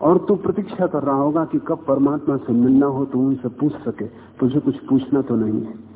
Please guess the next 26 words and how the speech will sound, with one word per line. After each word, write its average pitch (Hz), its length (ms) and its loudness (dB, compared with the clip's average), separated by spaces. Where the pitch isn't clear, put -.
मैं 190 220 4
खुश - 200 2
हूं। 160 60 0
पावली 151 320 6
ने 127 180 6
कहा 123 200 -4
कि - 140 -8
धन्यवाद, 110 500 -2
हे 170 60 6
प्रभु, 117 380 -2
एक 170 280 6
बात 139 300 0
मुझे 131 220 2
वर्षों 127 460 -2
से 131 160 -4
चिंतित 120 440 -4
कर 107 100 -4
रही 107 260 -10
है - 240 -16
और 160 160 4
मेरे 190 300 8
मित्रों 185 440 2
ने, 190 300 0
मेरे 156 280 0
साथियों 160 480 -2
ने 175 100 0